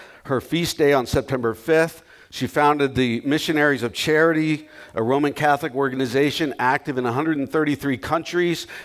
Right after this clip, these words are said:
managing homes for people dying with aids and leprosy and tuberculosis. It also runs soup kitchens, dispensaries,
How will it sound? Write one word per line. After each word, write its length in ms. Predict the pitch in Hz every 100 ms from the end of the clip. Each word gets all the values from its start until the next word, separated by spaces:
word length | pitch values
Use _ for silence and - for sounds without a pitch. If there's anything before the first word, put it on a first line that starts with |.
| -
managing 500 | 139 143 151 131 131
homes 400 | 110 156 160 160
for 120 | 151
people 280 | - 147 127
dying 300 | 113 123 117
with 140 | 110 -
aids 340 | 147 156 147 117
and 120 | 113
leprosy 520 | 143 165 143 - 143
and 100 | 101
tuberculosis. 1080 | 113 131 143 147 135 160 160 180 165 - - - - - 127
It 100 | 131
also 360 | 147 143 147
runs 380 | 139 135 131 123
soup 300 | - 208 208
kitchens, 440 | 185 175 175 156
dispensaries, 880 | 120 127 - 185 190 185 180 160 -